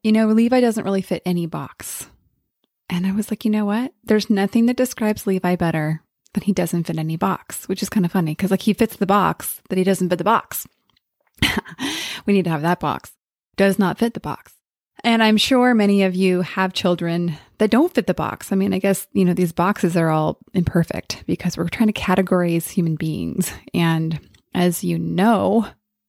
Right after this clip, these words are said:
it's not easy to do. But I got this actually this week on Monday, and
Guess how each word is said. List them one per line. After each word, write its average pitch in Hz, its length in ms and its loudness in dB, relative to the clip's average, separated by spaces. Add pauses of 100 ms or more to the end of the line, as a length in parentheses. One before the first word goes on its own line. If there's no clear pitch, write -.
(260)
it's - 180 -6
not 180 160 -2
easy 170 180 -4
to 170 100 -6
do. 165 200 -6 (440)
But 208 240 2 (460)
I 220 60 4
got 202 200 2
this 190 140 0
actually 175 300 0
this 175 260 -2
week 170 160 -2
on 170 120 0
Monday, 165 520 -2
and 165 480 -4